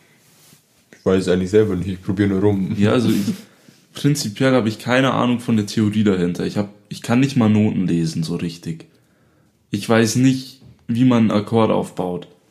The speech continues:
Speaker 2: Ich weiß nicht, wie man, weiß ich nicht, ich hab keinen Plan von, von Takten, wie man die richtig hier so benutzt. <laughs> Ähm,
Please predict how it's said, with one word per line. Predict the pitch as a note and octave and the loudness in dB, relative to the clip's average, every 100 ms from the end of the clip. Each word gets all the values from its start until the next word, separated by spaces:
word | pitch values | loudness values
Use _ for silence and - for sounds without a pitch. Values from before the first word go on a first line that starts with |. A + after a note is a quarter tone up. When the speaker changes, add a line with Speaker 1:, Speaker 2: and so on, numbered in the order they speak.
| _ - | _ -14
Speaker 2:
Ich | - | -2
weiß | A2+ A#2 | 0 0
nicht, | B2+ A#2 - | 0 -2 -2
wie | B2 | 0
man, | A#2+ A2+ A2+ A2 - _ _ _ _ _ _ _ _ | 2 2 0 -4 -14 _ _ _ _ _ _ _ _
weiß | A2+ A2+ | -2 2
ich | G#2+ | 2
nicht, | G2+ | 2
ich | A2 | 0
hab | A2 | -6
keinen | - A#2 A#2 | -2 0 2
Plan | A#2 A2 | 2 0
von, | G#2+ G#2 G#2 | 0 0 0
von | G2+ G#2 | -2 -4
Takten, | G2+ A#2 - - G2 G2+ - | -2 -4 -4 -4 -4 -6 -6
wie | G#2+ | 0
man | G2+ G2 | 2 2
die | G2 G2 G2 G2+ - _ _ _ - | 2 0 -2 -4 -16 _ _ _ -6
richtig | G#2 G2 G#2+ G2 - | -6 -2 -2 -2 -6
hier | - G#2 G2+ | -6 -2 0
so | G2 G2+ G2 F#2+ G2+ - | -2 -2 -2 -4 -10 -4
benutzt. | A2 A2+ A2 - - - - | 2 2 2 0 -2 -4 -10
<laughs> | - _ A2+ - _ _ - - - - - - | -20 _ -20 -20 _ _ -20 -18 -18 -20 -18 -2
Ähm, | G#2+ G2+ F#2+ | 2 2 0